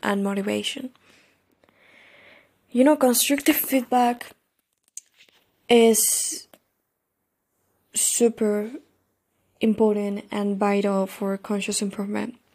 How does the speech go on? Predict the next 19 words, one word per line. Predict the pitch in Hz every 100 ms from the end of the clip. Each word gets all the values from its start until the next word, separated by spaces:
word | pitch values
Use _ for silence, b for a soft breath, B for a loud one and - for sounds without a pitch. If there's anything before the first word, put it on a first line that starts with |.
| B B B B B B _ _ _ _ _
In | 233
a | 233
team | 226 - 247 247 240 240
with | 226 220 -
clear | - 233 226
communication, | 226 233 220 226 214 - 226 220 - _ _ -
feedback | - 226 226 220
is | 220
provided | - 214 214 208 214 214 -
regularly | 220 214 220 220 220 - 233 226 226 233 -
and | 214 208 202 220
received | 202 214 202 196
with | 202 190 -
openness, | 208 202 208 196 196 214 - - - B B B B B B
leading | - 233 226 214
to | - 208 202 196
growth | 190 208 202 190 190 - - 392
and | 190 185 185 180 196 -
development | 226 254 220 190 185 -